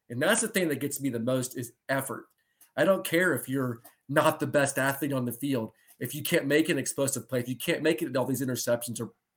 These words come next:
break up the passes, at least give some effort. You know,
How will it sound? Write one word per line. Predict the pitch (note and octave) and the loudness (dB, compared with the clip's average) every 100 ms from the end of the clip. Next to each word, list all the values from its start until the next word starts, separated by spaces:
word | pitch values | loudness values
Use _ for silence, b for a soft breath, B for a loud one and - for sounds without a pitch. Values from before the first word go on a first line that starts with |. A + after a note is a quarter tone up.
| _ _ - | _ _ 0
break | D3+ D3 | 2 2
up | - | -2
the | |
passes, | - C#3 C#3 B2+ A2+ - _ _ _ - | -6 -2 0 -2 -4 -10 _ _ _ -6
at | B2+ | -2
least | B2+ B3+ - - - _ | 2 2 2 -2 -8 _
give | D3+ F3 | 2 4
some | - D3 C3 C3 | 4 2 -2 0
effort. | C3+ - - - _ _ _ _ - | -2 -2 -14 -20 _ _ _ _ -4
You | C3 | 4
know, | D3 D#3 | 4 4